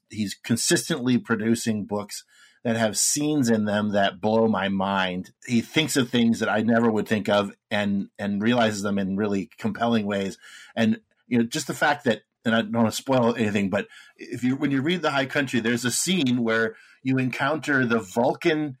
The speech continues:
Navy, and it just blows your mind. Like, well, how could there be a Vulcan Navy, right? Uh, but here you, you encounter the Vulcan Navy. It, it just was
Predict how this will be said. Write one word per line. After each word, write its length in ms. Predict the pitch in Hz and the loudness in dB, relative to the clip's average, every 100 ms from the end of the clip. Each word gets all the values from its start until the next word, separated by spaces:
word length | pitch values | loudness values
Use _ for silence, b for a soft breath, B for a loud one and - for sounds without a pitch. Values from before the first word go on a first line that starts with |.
| _ | _
Navy, 680 | 101 113 160 143 90 - _ b b _ _ - | 0 2 2 2 -2 -10 _ b b _ _ -2
and 380 | 131 127 127 120 _ - | 2 4 2 0 _ -6
it 180 | 127 120 | -4 0
just 380 | 156 147 - - _ | 0 0 -2 -12 _
blows 420 | 135 156 165 147 | 2 4 4 4
your 140 | 147 | 2
mind. 300 | 147 151 135 | 2 2 2
Like, 120 | 120 | 2
well, 120 | 113 131 | 0 -2
how 180 | 165 | 0
could 160 | 165 165 | 0 2
there 120 | 156 | 2
be 180 | 127 147 | 2 4
a 60 | 117 | 2
Vulcan 680 | 95 110 127 131 120 117 | 2 2 2 2 2 2
Navy, 540 | 107 113 135 123 - 104 | 2 2 2 0 -6 -4
right? 300 | 110 131 135 B B B | 2 2 0 B B B
Uh, 280 | 127 110 117 | 2 2 2
but 260 | 131 - | 0 0
here 160 | - 156 | 0 0
you, 300 | 151 123 131 135 | 0 2 0 2
you 80 | |
encounter 400 | 131 120 139 135 | 0 2 0 2
the 80 | 120 | 0
Vulcan 400 | 110 127 123 117 | 0 -2 0 -2
Navy. 240 | 107 110 107 | 0 0 0
It, 240 | 117 107 | -2 -2
it 80 | 143 | 0
just 240 | 165 139 | 0 2
was 200 | 139 120 | 0 0